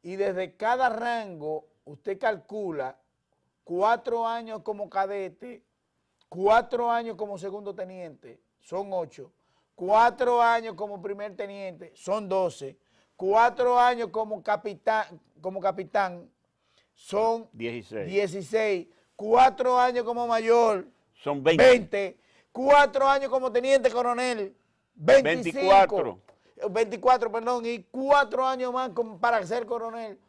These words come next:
Speaker 1: Usted calcula veintiocho años por lo menos que usted tiene de su carrera militar.
Speaker 2: Y una familia.
Speaker 1: Y la Constitución y la ley orgánica de esas instituciones dice <coughs> que si usted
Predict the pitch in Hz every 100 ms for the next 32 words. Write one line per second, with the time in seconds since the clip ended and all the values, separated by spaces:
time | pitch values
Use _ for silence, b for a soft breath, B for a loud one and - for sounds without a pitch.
0 | _ _ 180 220 226 202 175 214 196 175
1 | _ 143 196 185 185 196 202 190 180 180
2 | 165 151 151 151 156 131 143 165 151 175
3 | 165 160 147 - 151 - 135 117 147 165
4 | 165 147 135 _ _ - 143 151 143 127
5 | - 123 110 95 117 110 123 131 127 143
6 | 151 170 202 180 - - _ _ _ _
7 | _ _ - 277 277 214 247 170 240 240
8 | - 262 311 311 285 262 226 233 254 262
9 | 233 190 220 233 226 185 185 190 196 -
10 | 214 180 - 185 175 185 185 185 147 175
11 | 156 - 160 403 415 - 220 - 220 -
12 | 220 202 220 - 233 254 247 180